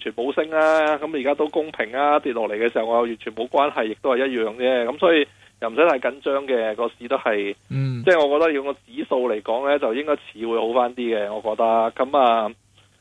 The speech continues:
Speaker 1: 啊，仲有一樣值得提嘅技巧就係最近，咁啊，好多牛熊證，好多人買牛證㗎嘛。
Speaker 2: 係。
Speaker 1: in fact，我自己搏反彈呢，我都係買牛證，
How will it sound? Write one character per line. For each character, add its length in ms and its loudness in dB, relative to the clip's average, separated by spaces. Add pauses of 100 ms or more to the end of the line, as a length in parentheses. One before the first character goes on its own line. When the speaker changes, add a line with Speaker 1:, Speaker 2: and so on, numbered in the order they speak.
(160)
Speaker 1:
啊， 140 2
仲 140 -2
有 80 4
一 40 4
樣 200 0
值 80 -10
得 140 -2
提 60 -20
嘅 380 -2
技 200 -2
巧 240 0
就 80 2
係 40 0
最 180 -2
近， 360 -4 (1120)
咁 180 2
啊， 40 6
好 100 4
多 120 2
牛 120 0
熊 200 -10
證， 260 -4
好 60 -2
多 100 4
人 80 -2
買 120 -2
牛 180 -6
證 160 -6
㗎 100 -8
嘛。 200 -4 (260)
Speaker 2:
係。 280 -6
Speaker 1:
in 80 -2
fact， 160 4
我 140 4
自 100 -4
己 120 2
搏 180 0
反 260 -2
彈 200 0
呢， 140 0
我 100 0
都 100 2
係 60 2
買 180 -4
牛 320 -10
證， 180 -2